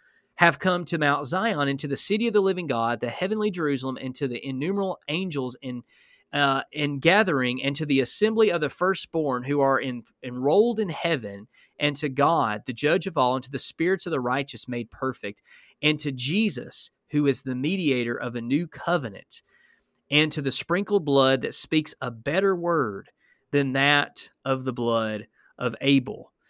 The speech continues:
So here, the writer of Hebrews is paralleling the idea of they were terrified. When God spoke in the Old Testament, they were terrified. There was thunder and there was lightning, and e-, even if an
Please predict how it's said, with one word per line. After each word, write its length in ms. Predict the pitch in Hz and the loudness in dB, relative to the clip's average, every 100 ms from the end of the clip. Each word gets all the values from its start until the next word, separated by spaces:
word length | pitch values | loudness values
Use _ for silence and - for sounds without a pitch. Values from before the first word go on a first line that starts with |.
| - - | -20 -16
So 320 | - - 180 170 | -2 2 2 2
here, 600 | - 226 285 247 170 160 | -4 0 0 0 0 -2
the 160 | 160 | 0
writer 260 | 165 175 165 | 2 4 2
of 80 | 139 | 0
Hebrews 480 | 240 214 160 147 | -4 -2 0 0
is 180 | 151 135 143 - - | -2 -6 -12 -16 -8
paralleling 760 | - 214 277 180 123 120 135 | -2 4 4 4 2 0 0
the 140 | 135 139 | 2 2
idea 440 | 135 135 156 143 | 2 2 4 4
of 100 | 120 | 2
they 140 | 170 | 0
were 140 | 254 240 | 0 -2
terrified. 680 | - - 208 190 - 110 | -6 -4 -2 -2 -4 -6
When 180 | 110 127 | -6 -4
God 300 | 127 175 208 | 0 0 0
spoke 640 | - - 147 185 240 220 196 | -2 -4 2 2 2 0 -4
in 80 | |
the 120 | 156 151 | 0 0
Old 200 | 185 160 | 0 0
Testament, 460 | 180 196 240 226 | -2 -2 -6 -2
they 100 | 190 | 2
were 140 | 220 165 | 2 0
terrified. 540 | 143 175 175 131 123 | -2 -2 -2 -4 -6
There 80 | 127 | -6
was 180 | 120 - | -8 -6
thunder 420 | 147 175 220 226 | 0 2 4 4
and 100 | 160 | 4
there 120 | 139 | 2
was 180 | 127 117 | 0 -2
lightning, 720 | 113 117 202 208 214 226 196 | -2 2 2 4 2 2 0
and 180 | 117 - - - - _ - | -2 -8 -16 -18 -20 _ -8
e-, 160 | 151 160 | -4 2
even 260 | 180 208 | 4 6
if 140 | 214 196 | 6 4
an 140 | 147 | -2